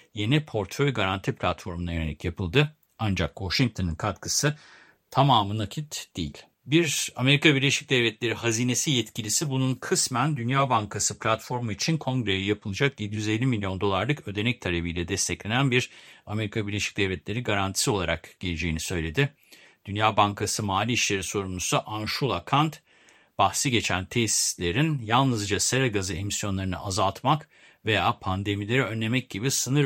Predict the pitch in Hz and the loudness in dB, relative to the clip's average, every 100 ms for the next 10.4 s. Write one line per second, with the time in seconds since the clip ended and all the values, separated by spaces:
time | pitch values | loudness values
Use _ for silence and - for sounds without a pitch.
0 | 110 92 92 - - 95 95 98 101 113 | 0 -4 -2 -2 0 0 0 -2 -2 0
1 | 143 98 147 151 - - _ - 117 98 | 2 4 2 2 -8 -20 _ 0 2 2
2 | 82 123 135 98 90 87 117 80 76 80 | 0 0 0 -2 -2 -2 0 -2 -2 -2
3 | 78 117 76 71 71 - - _ _ _ | -2 -2 -4 -4 -6 -12 -16 _ _ _
4 | _ _ _ _ _ _ _ 147 147 185 | _ _ _ _ _ _ _ -4 0 0
5 | 175 165 175 139 107 - 139 147 - - | 0 0 2 2 2 2 0 -2 -10 -2
6 | 123 127 - 107 - 90 80 - 117 147 | -2 0 -4 -6 -4 -4 -2 0 2 0
7 | - - 120 - 151 120 113 104 - - | -2 -10 -8 0 2 4 4 2 -2 -4
8 | 98 80 82 - 73 107 135 101 107 123 | -2 -2 -4 -6 -6 -2 -2 2 4 4
9 | 110 113 104 98 - 90 - 95 92 117 | 2 -4 -2 -2 -4 -6 -4 -4 -2 -4
10 | - 87 80 143 | -4 -6 0 0